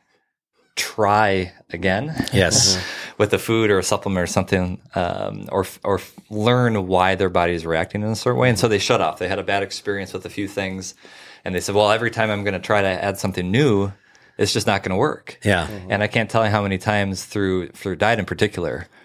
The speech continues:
Speaker 2: Yeah.
Speaker 1: where the person says, "Oh, I'm eating all these foods now again, and I'm fine." It's like, yeah, it's because that wasn't really the problem to begin with.
Speaker 2: Yes.
Speaker 1: We just whittled things away until you were scared to do anything.
Speaker 2: Yeah,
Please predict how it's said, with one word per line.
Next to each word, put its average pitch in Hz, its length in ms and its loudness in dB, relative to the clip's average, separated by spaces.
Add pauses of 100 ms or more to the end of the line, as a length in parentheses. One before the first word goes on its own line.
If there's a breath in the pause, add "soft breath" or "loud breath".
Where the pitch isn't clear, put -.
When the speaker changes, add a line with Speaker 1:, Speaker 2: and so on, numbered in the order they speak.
Speaker 2:
Yeah. 92 120 2
Speaker 1:
where 98 80 6
the 92 100 0
person 98 300 -2
says, 92 200 -4
"Oh, 160 320 2
I'm 113 220 2
eating 131 100 -4
all 135 100 0
these 135 140 0
foods 160 420 -4
now 95 220 2
again, 92 280 0
and 98 280 -2
I'm 110 140 0
fine." 170 360 -2 (120)
It's - 100 -20
like, 98 100 -8
yeah, 131 200 2
it's - 420 -6
because 101 360 0
that 101 200 2
wasn't 107 300 0
really 104 160 2
the 95 80 -2
problem 98 240 -2
to 82 40 -12
begin 120 280 0
with. 113 100 4
Speaker 2:
Yes. 87 160 4
Speaker 1:
We 90 60 4
just 87 240 0
whittled 98 240 0
things 85 240 -4
away 90 260 2
until 85 260 -4
you 80 120 -6
were 78 80 -12
scared 78 260 -6
to 76 80 -12
do 104 100 -6
anything. 120 320 -10
Speaker 2:
Yeah, 95 440 2